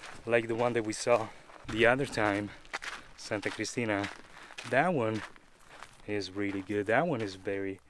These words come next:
precise. I don't know where I'm going. Let me see. Ooh, dangerous. I'm always scared when I go <laughs> in these places 'cause I'm not used to it. Oh wow, I think you can go down here.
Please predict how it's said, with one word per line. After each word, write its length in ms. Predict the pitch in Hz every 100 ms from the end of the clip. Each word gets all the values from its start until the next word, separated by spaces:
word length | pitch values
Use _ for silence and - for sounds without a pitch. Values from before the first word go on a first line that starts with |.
| - - -
precise. 720 | 92 - 104 95 98 90 - - - -
I 60 | 104
don't 100 | 101
know 80 | 120
where 140 | 104
I'm 140 | 107 107
going. 240 | 98 98
Let 120 | 95 107
me 60 |
see. 220 | 110 - 113 - - - - - - - - - - -
Ooh, 880 | 117 139 143 147 160 175 165 170 170 - - 139
dangerous. 640 | 113 120 143 131 113 - - - - - - - - - -
I'm 100 | 113
always 260 | 165 185
scared 420 | - - 104 107
when 180 | 104 95
I 80 | 95
go 320 | 95 101 101 104 - - - - -
<laughs> 600 | - - - - - -
in 100 | 139
these 220 | 113 113
places 460 | - 110 104 104 98 - - - -
'cause 140 | - 127
I'm 180 | 185 156
not 180 | 156
used 360 | 113 113 139 -
to 100 | 95
it. 200 | 92 98 - - - _ _ _ - - - - -
Oh 120 | 113 107
wow, 300 | 101 101 107
I 80 |
think 240 | 110 - -
you 80 | 139
can 220 | - 104
go 160 | 107
down 300 | 104 104 107
here. 260 | 107 95 95